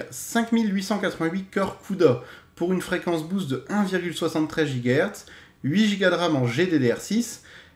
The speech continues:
et une interface mémoire de deux cent cinquante-six bits avec du ray tracing de deuxième génération et des tensor core de troisième génération. À titre de comparaison, une vingt quatre-vingts Ti, à l'heure actuelle, c'était un virgule trente-cinq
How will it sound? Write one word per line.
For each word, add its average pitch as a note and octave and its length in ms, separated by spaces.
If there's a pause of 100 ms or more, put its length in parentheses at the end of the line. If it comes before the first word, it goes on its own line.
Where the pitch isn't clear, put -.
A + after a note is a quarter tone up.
(180)
et F#3 160
une D3 140
interface C#3+ 420
mémoire D#3+ 260
de D#3+ 120
deux C#3 200
cent E3+ 160
cinquante-six B2+ 440
bits E3 200
avec C3+ 300
du C3 180
ray B2+ 180
tracing C3 460
de C3 120
deuxième B2+ 380
génération A2+ 540
et C#3+ 40
des A#2 100
tensor B2+ 440
core D3+ 260
de D3 120
troisième C#3+ 480
génération. B2+ 540 (520)
À - 120
titre B3 300
de - 40
comparaison, F#3+ 640 (460)
une C3+ 140
vingt A#3 180
quatre-vingts G3+ 540
Ti, F3 420 (240)
à G#3+ 100
l'heure A#3 160
actuelle, D3+ 540
c'était D3 580 (160)
un A3+ 80
virgule F#3+ 420
trente-cinq G#3 800